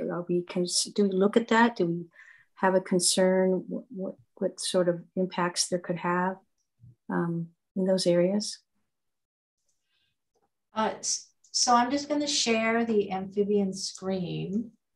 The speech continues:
Speaker 2: Um, and, and just to clarify your question, you're wondering whether the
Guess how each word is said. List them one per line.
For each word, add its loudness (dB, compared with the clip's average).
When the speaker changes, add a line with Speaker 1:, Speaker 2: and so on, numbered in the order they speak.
Speaker 2:
Um, -4
and, -2
and -2
just 0
to -6
clarify 4
your 2
question, 2
you're -2
wondering 6
whether 2
the -6